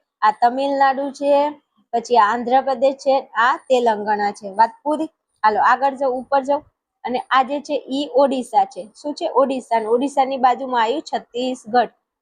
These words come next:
આ બધું સમજાઈ દીધું છે મેં તમને. તો યાદ રહી જવું જોઈએ તમને. ફરી જુઓ અહીંયા. આ આપણું છે તમિલનાડુ. તમિલનાડુની ઉપર છે આંધ્રપ્રદેશ.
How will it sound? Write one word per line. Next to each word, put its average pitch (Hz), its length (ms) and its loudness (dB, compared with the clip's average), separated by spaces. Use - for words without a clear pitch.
આ 226 60 4
બધું 247 380 2
સમજાઈ 277 300 0
દીધું 220 280 -8
છે 226 120 -12
મેં 202 180 -8
તમને. 190 260 -10
તો - 360 -6
યાદ 254 260 4
રહી 285 160 -2
જવું 277 280 0
જોઈએ 285 240 -4
તમને. 277 260 -4
ફરી 262 340 -2
જુઓ 277 160 0
અહીંયા. 262 340 0
આ 254 120 4
આપણું 269 300 -4
છે 294 160 -2
તમિલનાડુ. 254 920 0
તમિલનાડુની 240 680 0
ઉપર 247 240 -2
છે 254 140 0
આંધ્રપ્રદેશ. 247 640 0